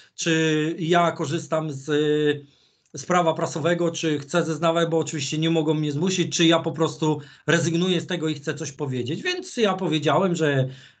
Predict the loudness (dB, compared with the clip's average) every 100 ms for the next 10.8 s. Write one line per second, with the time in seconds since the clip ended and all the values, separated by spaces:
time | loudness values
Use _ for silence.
0 | -2 4 4 6 2 0 0 0 4 4
1 | 4 2 -2 -4 -4 0 4 4 2 -2
2 | -4 -6 -6 -8 -8 -6 -6 -2 0 0
3 | -2 -4 -2 0 0 0 -4 -6 -4 -4
4 | 0 0 0 0 0 0 2 0 -2 -8
5 | -20 _ -6 2 4 4 4 2 4 4
6 | 4 0 0 0 2 0 2 0 0 -2
7 | -2 0 0 0 2 2 4 2 0 -2
8 | -2 -2 0 0 -2 0 0 0 -4 -4
9 | -4 -2 -4 -2 -4 -2 -4 -4 -6 -6
10 | -6 -4 -4 -2 0 0 -2 -6